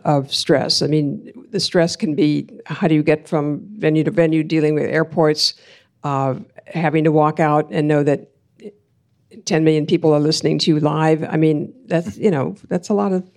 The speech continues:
people. <clears throat> So <laughs> you wanna be able to focus on what's important and what's meaningful and what is real. And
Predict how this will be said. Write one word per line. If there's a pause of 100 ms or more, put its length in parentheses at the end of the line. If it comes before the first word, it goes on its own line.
(140)
people.
<clears throat> (400)
So (800)
<laughs>
you
wanna
be
able
to
focus
on
what's
important
and
what's
meaningful
and
what
is
real.
And